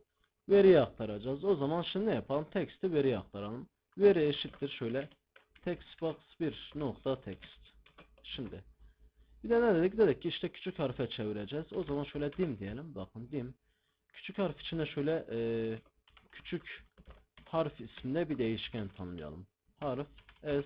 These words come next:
tipine ne diyorum? String. Şimdi ne yapalım? Küçük harfe, e, çevirme işlemini yapalım. Onu da şöyle yapıyorum bakın. Küçük harf eşittir. Neyi küçük harfe çevireceğiz? Text'ten aldığımızı.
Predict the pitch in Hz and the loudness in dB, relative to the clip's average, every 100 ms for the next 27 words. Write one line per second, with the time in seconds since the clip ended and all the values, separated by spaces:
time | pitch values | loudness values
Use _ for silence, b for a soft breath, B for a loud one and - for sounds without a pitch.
0 | - - 165 180 147 104 127 160 - - | -6 -12 -6 -4 -4 -4 -6 -6 -12 -20
1 | - 95 87 - _ _ _ _ _ _ | -14 -14 -14 -20 _ _ _ _ _ _
2 | - - _ b b b b b b b | -20 -20 _ b b b b b b b
3 | b b - - 240 254 165 120 165 220 | b b -12 -4 -2 2 2 2 0 0
4 | 220 - 214 208 185 - 208 190 143 135 | -2 -10 -6 -2 0 2 2 2 0 -2
5 | 135 180 170 170 175 143 - 135 147 107 | 0 0 0 0 -2 -2 -2 0 0 -2
6 | 92 113 127 - 202 185 165 175 160 101 | -4 -6 -6 -4 0 0 0 -2 -2 -4
7 | - 107 113 98 - 135 139 _ _ - | -6 -8 -6 -8 -10 -14 -16 _ _ -20
8 | _ _ _ _ _ _ - - - 156 | _ _ _ _ _ _ -20 -14 -14 -10
9 | 151 135 160 - - 156 147 117 - 147 | -4 -2 -4 -8 -8 -4 -4 -6 -6 -6
10 | 151 - - - - _ _ _ _ _ | -6 -12 -20 -20 -20 _ _ _ _ _
11 | - 190 214 214 - 151 123 135 123 123 | 0 4 4 2 -4 -2 0 -2 -4 -4
12 | 117 120 165 196 - - 139 - - 143 | -2 -2 -2 -4 -4 -4 -4 -6 -4 -2
13 | 113 104 101 101 - | -2 -4 -6 -8 -10